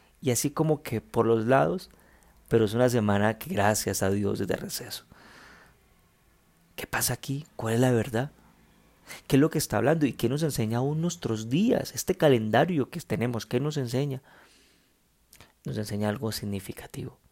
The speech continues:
la verdad. Porque cuando yo conozco la verdad,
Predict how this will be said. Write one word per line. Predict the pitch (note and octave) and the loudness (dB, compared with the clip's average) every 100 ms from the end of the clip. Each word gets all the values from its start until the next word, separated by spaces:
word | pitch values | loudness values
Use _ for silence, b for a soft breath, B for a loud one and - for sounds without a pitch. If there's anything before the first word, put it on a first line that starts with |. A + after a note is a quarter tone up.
| _ _ _ - | _ _ _ -8
la | A2 F#2 | -4 -4
verdad. | F#2 F#2+ G2+ G#2 _ _ _ _ _ _ B B B | -4 -6 -6 -8 _ _ _ _ _ _ B B B
Porque | - G#2+ | -10 -8
cuando | - G#2 G#2 | -4 -2 -2
yo | G2 | -4
conozco | - A2+ A2 - | -4 -4 -4 -4
la | G#2 G2 | 0 0
verdad, | G2 G2+ G#2 | 0 -2 -4